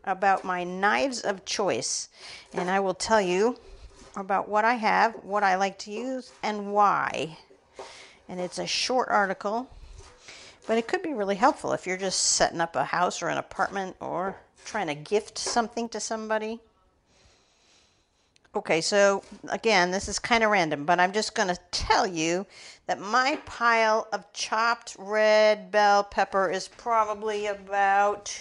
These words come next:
two-thirds of the size of my pile of onions. And now we cook. Get your skillet out and put it on your stove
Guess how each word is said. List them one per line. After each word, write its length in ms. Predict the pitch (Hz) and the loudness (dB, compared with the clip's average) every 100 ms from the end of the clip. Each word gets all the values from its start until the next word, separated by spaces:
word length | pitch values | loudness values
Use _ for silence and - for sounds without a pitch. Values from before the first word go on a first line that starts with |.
| - _ | -14 _
two-thirds 1200 | - - 269 254 - - - 247 220 202 202 185 | -12 -8 -6 -6 -8 -8 2 4 6 4 2 2
of 200 | 208 175 | 0 0
the 100 | 175 | 0
size 580 | 180 - 165 175 170 160 | -2 0 2 4 2 0
of 320 | - 160 160 | 0 0 0
my 340 | 170 160 151 151 - | -4 -4 -4 -6 -10
pile 480 | - 170 160 151 - | -6 -4 -2 -2 4
of 360 | 147 165 165 165 - | 6 6 4 -2 -8
onions. 640 | - 247 190 151 135 131 - - - _ _ - - - | -6 -2 -2 -2 -6 -10 -14 -18 -20 _ _ -20 -20 -8
And 220 | - 190 214 | 0 6 12
now 380 | 262 453 427 - - | 12 12 10 6 -4
we 180 | 285 349 | 2 2
cook. 720 | - - - - - - - _ _ _ _ - | 2 8 10 10 6 -6 -6 _ _ _ _ -2
Get 200 | 302 - | 0 2
your 80 | - | 2
skillet 480 | - - 320 254 214 | 2 8 10 10 10
out 260 | 170 135 - | 10 6 -4
and 100 | 196 | -10
put 160 | - 311 | -2 2
it 100 | 285 | 4
on 160 | 277 254 | 4 4
your 120 | 233 | -2
stove 640 | - - 240 185 185 196 | -4 -4 0 0 0 -6